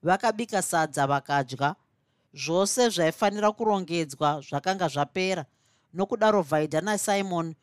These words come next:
vakanga vangogara zvavo mumba mavo, vakamirira kuti bhazi richisvika. Simon akati, "Vhaidha,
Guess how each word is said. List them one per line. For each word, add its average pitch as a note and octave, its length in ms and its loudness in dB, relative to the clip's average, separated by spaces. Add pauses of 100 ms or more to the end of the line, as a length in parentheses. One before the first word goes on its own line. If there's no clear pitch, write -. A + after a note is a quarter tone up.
(180)
vakanga G3+ 380 2
vangogara F3 500 2
zvavo D#3 300 -2
mumba F3+ 220 0
mavo, F3 480 0 (340)
vakamirira F#3+ 600 0
kuti E3+ 180 -8
bhazi D3+ 320 -2
richisvika. D#3 560 -10 (840)
Simon G3 500 0
akati, F3 580 -2 (640)
"Vhaidha, F3+ 640 2